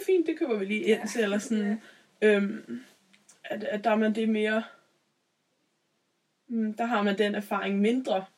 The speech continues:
Speaker 2: Ja.
Speaker 1: Øhm, så man vokser ligesom på erfaringerne.
Speaker 2: Ja.
Speaker 1: Øhm.
Speaker 2: Ja, og vel også det der med sådan,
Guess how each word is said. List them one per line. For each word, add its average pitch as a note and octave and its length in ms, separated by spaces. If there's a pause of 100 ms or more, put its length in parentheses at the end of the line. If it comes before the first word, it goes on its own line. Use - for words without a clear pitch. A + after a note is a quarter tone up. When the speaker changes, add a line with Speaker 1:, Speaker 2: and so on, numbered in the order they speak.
(100)
Speaker 2:
Ja. A3+ 160 (160)
Speaker 1:
Øhm, G3 440 (520)
så G#3 220
man G3 220
vokser A3+ 340
ligesom A3 280
på A3 100
erfaringerne. G3+ 760 (160)
Speaker 2:
Ja. A3 160 (180)
Speaker 1:
Øhm. G3+ 640 (840)
Speaker 2:
Ja, G3+ 140
og F#3+ 60
vel G3 120
også G#3 260
det A3 80
der G#3 80
med G3 140
sådan, G3+ 440